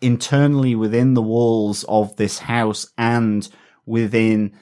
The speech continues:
the, externally with the neighborhood, um, it's pure horror.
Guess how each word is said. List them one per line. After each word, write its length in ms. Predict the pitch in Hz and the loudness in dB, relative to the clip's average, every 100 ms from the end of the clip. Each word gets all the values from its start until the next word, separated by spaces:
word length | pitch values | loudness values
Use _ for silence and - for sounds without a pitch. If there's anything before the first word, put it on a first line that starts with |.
| _ _ _ | _ _ _
the, 480 | 110 107 101 101 - | 0 2 2 -2 -6
externally 680 | 104 - - 120 123 123 101 | -10 -10 -2 2 2 2 0
with 260 | 98 101 | -2 -2
the 80 | 107 | 0
neighborhood, 840 | 101 107 120 120 107 104 95 - - _ _ _ 107 | 2 2 2 0 -2 -2 -4 -6 -16 _ _ _ -2
um, 260 | 107 104 123 | -2 0 -4
it's 180 | 120 | -6
pure 380 | - - 131 123 | -8 0 2 2
horror. 480 | 113 139 170 78 - | 2 2 2 -2 -10